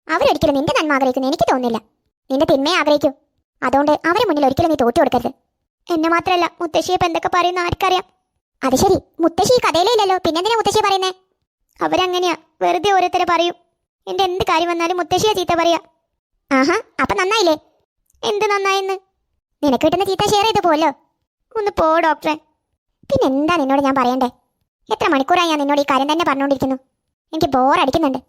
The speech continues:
Speaker 1: ഞാൻ ഇന്ന് ലീവ് എടുത്തത് നിങ്ങളുടെ കൂടെ കുറച്ച് നേരം സമയം സ്പെൻഡ് ചെയ്യാനാ. അതെല്ലാം കൂടി ഇങ്ങനെയാവുന്ന ആര് വിചാരിച്ചു?
Speaker 2: ഞാനൊന്ന് എത്ര സന്തോഷത്തിലായിരുന്നെന്ന് അറിയോ?
Speaker 1: നമ്മളെ സന്തോഷം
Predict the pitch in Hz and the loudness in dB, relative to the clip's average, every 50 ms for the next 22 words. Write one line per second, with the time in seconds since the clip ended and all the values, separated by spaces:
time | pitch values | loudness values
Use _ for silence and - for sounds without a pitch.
0 | _ _ _ _ _ _ - 311 320 349 403 403 320 311 311 294 269 269 302 302 | _ _ _ _ _ _ -8 -4 -2 0 0 0 0 2 2 4 4 4 4 2
1 | 254 - 269 277 269 269 269 285 320 349 359 320 277 277 269 - 294 277 285 277 | 2 2 2 0 0 0 0 0 0 0 2 2 2 2 2 0 0 -2 0 0
2 | 254 247 269 302 - - 254 247 254 247 240 240 - _ _ _ _ _ _ _ | 0 0 0 -2 0 -2 0 2 2 0 0 0 -4 _ _ _ _ _ _ _
3 | _ _ _ - 311 403 403 381 370 359 359 339 294 269 294 359 381 359 339 330 | _ _ _ -4 0 0 2 2 2 2 2 2 2 2 0 0 0 0 0 0
4 | 311 269 262 285 349 392 349 339 311 - 320 302 - _ _ _ _ _ _ _ | 0 0 2 2 2 2 2 0 0 0 -2 -4 -6 _ _ _ _ _ _ _
5 | _ _ _ - 370 339 311 320 349 370 370 349 - - 370 381 392 359 349 349 | _ _ _ -6 -2 -2 0 0 0 -2 -2 -2 -2 -2 -2 -2 -2 -2 0 0
6 | 359 - 427 381 381 381 359 370 370 370 359 339 339 339 320 - _ _ _ _ | 0 0 0 0 0 0 0 -2 -2 -2 0 2 2 2 0 -2 _ _ _ _
7 | _ _ _ _ _ - 330 320 320 349 381 - - 285 285 285 - | _ _ _ _ _ -4 -2 0 2 2 2 2 2 2 2 2 2